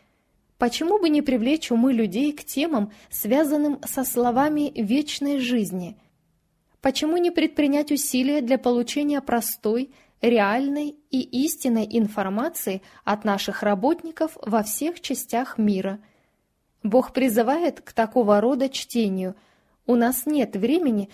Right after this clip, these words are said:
на обыденное, нет времени, которое мы могли бы тратить на развлекательные книги. Мне дано наставление о том, что обыденные истории, облечённые в форму книг,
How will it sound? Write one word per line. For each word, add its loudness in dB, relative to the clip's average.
на 2
обыденное, 0
нет 4
времени, 0
которое 0
мы 4
могли 2
бы 2
тратить -4
на 2
развлекательные 0
книги. -2
Мне 4
дано 4
наставление 2
о 0
том, 0
что -2
обыденные 2
истории, 0
облечённые 2
в -6
форму 2
книг, -2